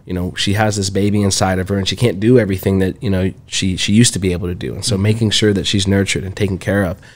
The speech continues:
Speaker 1: And so you only grow even deeper in love. And then you see your, your wife taking care of this, this, at the time I didn't know if it was a little girl, a little boy, but, you know, you're, you're,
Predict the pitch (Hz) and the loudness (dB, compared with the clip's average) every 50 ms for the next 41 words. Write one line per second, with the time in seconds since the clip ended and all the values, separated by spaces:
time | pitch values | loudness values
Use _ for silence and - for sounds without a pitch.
0 | - - - - - - - 98 92 - 107 104 104 110 117 120 110 90 87 107 | -20 -20 -18 -18 -10 -4 -2 0 2 2 4 4 6 6 6 6 6 4 6 6
1 | 110 113 117 113 104 98 - - - 104 104 101 104 98 90 - 117 127 127 120 | 8 8 8 8 6 4 0 -2 -4 -2 0 2 2 2 4 6 6 6 6 4
2 | 107 101 95 92 92 90 87 82 73 82 - 95 98 101 104 104 101 95 - - | 2 2 2 0 0 0 -2 -2 -2 -2 -2 0 2 2 4 4 2 2 2 2
3 | 107 101 98 95 - - 107 107 101 98 95 92 90 98 - - 120 101 95 101 | 2 0 0 -2 -4 -6 -4 -2 -2 0 0 -2 -4 -6 -8 -6 -4 0 2 4
4 | 104 104 104 - - - 107 98 - 98 92 - 107 104 104 101 98 90 95 98 | 4 4 2 0 0 0 0 0 0 -4 -2 0 0 2 2 2 0 -2 -4 -2
5 | 95 - - - - - - - - - 107 - - - 113 101 - - - - | -2 0 -2 -2 -4 -6 -10 -14 -16 -12 -8 -8 -6 -4 -4 -6 -6 -4 -2 0
6 | 110 107 104 101 107 107 104 104 104 101 98 95 - - - - - 95 92 92 | 0 2 2 2 2 2 2 2 2 2 0 0 -2 -6 -14 -10 -8 -6 -4 -4
7 | 95 95 92 87 104 110 113 113 104 104 104 95 95 107 123 143 131 104 104 98 | -4 -4 -2 0 2 2 2 4 2 2 0 0 2 4 6 6 6 4 2 -2
8 | - - - - - - - - - 110 101 98 95 87 - - - - 110 101 | -4 -8 -16 -18 -18 -18 -8 -2 2 4 4 4 2 0 -4 -10 -12 -6 -2 0
9 | 95 95 92 | 2 2 2